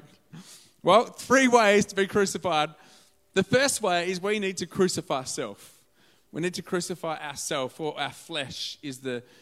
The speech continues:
spiritual biblical terminology, or our passions. Um, Galatians chapter two, verse twenty, the first one again. "I've been crucified with Christ, and I no longer live, but Christ now lives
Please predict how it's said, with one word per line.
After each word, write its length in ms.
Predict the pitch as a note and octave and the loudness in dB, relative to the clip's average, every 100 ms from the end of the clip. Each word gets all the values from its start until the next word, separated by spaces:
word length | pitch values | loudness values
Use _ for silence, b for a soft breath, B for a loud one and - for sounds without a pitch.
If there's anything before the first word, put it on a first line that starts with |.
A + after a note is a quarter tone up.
| B | B
spiritual 580 | - - E3 D#3+ - D3+ | -10 -4 -4 -4 -8 -8
biblical 460 | C#3 D#3+ D#3+ D#3+ | -6 -6 -8 -10
terminology, 720 | D3 D3 C#3+ C3+ C#3 D3 B2 A#2 | -10 -10 -8 -8 -8 -8 -10 -12
or 360 | D3 D3+ D3 C#3 B B - | -6 -4 -4 -6 B B -8
our 140 | C#3+ - | -4 -4
passions. 840 | - D3 - C#3+ A2 G2+ - - - b b b b b _ | -4 -8 -12 -14 -14 -14 -12 -12 -16 b b b b b _
Um, 220 | C#3+ D3 | -6 -6
Galatians 580 | C#3+ E3 G3 G3+ G#3 G3 | -4 0 0 -2 -8 -10
chapter 280 | - E3+ E3+ | -8 -8 -8
two, 240 | - F#3+ | -4 -4
verse 200 | E3+ D3+ | -4 -8
twenty, 300 | - F3 D#3 | -8 -10 -8
the 80 | B2 | -10
first 320 | A#2+ D3+ D3 | -8 -8 -6
one 100 | D3 | -8
again. 380 | C#3 C#3+ E3 A#2 - | -6 -4 -4 -6 -4
"I've 200 | F3 E3+ | -4 -4
been 160 | F3+ | -8
crucified 540 | - G#3 - - F3+ F3 | -4 -4 -4 -6 -6 -6
with 120 | D3+ | -8
Christ, 520 | - D3 C#3+ - - B B B | -6 -6 -6 -8 -12 B B B
and 200 | - D#3 | -6 -2
I 140 | F#3 B3+ | 0 2
no 160 | A#3 | 2
longer 300 | F#3 E3 C#3+ | 2 0 -2
live, 400 | C3 C3 C3 C3+ | -4 -2 -4 -6
but 180 | - B2+ | -10 -10
Christ 600 | - - E3 F3+ E3+ - | -6 -2 -2 -2 -6 -10
now 360 | E3+ D#3+ D3+ D#3 | -10 -10 -8 -10
lives 520 | D3 D3+ D#3 D#3 C#3+ | -8 -6 -4 -6 -10